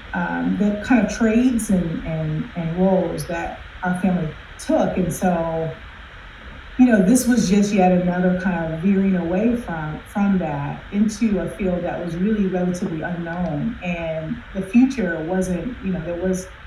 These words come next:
I, we, I really didn't understand the future of, of I T at the time. So, yeah, it was, it, it was definitely interesting. So I, uh, worked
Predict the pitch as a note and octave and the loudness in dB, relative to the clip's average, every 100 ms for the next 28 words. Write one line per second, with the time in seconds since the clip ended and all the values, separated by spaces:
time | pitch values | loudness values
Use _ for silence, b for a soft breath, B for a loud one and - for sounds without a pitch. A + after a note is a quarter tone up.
0 | - G3+ F#3+ A#3+ - G3+ A#3 A3 G#3 F#3+ | -8 2 6 6 4 2 4 4 4 2
1 | F#3 - G#3 G3+ E3 C#3+ G3+ A3 - F#3 | 0 0 2 2 2 0 4 4 4 -2
2 | D#3+ D#3 - - - - F3 E3 - D#3+ | -2 -4 -6 -10 -10 -10 -8 -6 -4 -4
3 | - F3+ F#3+ - A3+ - F3 D#3+ D#3 D#3+ | -4 -6 -6 -6 -10 -8 -6 -6 -6 -10
4 | - - - - - - - C4 C4+ C4+ | -12 -14 -16 -16 -18 -6 0 4 4 4
5 | C4 A3 B3 C4 - - B3+ G#3+ B3 A#3+ | 4 2 0 0 0 0 2 2 4 2
6 | D#4+ D4 D4 A3+ A#3 A#3+ A3 - G#3 G#3+ | 2 2 2 4 4 2 0 0 2 2
7 | A3+ G#3+ G3 F#3 F#3+ G#3 G3 - - F#3 | 2 0 0 0 -2 0 0 0 0 0
8 | F#3 - G3+ A3 C4 - | 0 -2 -2 0 0 -4